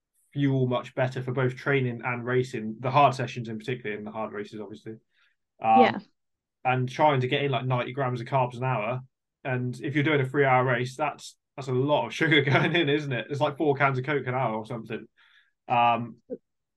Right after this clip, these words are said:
Speaker 1: and yeah, it's just destroying my teeth. So I've got to go get a fill-in in February, and I've got to get some prescription toothpaste. So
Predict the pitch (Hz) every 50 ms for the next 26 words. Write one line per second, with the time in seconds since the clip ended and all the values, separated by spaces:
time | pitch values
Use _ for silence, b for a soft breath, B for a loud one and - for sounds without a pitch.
0 | _ _ _ _ _ - 147 139 156 180 160 127 - 151 131 131 - 131 - 185
1 | 175 170 165 160 214 220 180 131 - 165 151 156 151 - - 160 - - - 151
2 | 151 147 143 160 185 165 156 165 131 135 131 175 147 123 131 147 165 - - 139
3 | 131 139 143 131 135 143 156 165 - - 151 151 151 151 151 139 127 170 165 143
4 | 131 156 143 160 151 135 131 156 151 147 139 143 139 - - 190 - - - 165
5 | 156 143 - 190 190 180 - 139 117 104 - - - - _ - - - 156 151
6 | 147 143 147